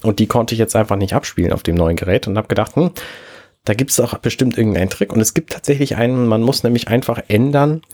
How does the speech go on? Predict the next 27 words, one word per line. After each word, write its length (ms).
ähm, 500
als 400
was 220
sich 480
dieser 320
Rechner 360
ausgibt. 600
Und 140
vorher 400
habe 180
ich 140
gedacht, 560
er 140
soll 280
sich 340
ausgeben 680
als 380
iMac 600
neunzehn 600
Komma 260
eins. 380
Das 120
ist 140
quasi 240
der 240
zweitausendneunzehner 1040
iMac. 280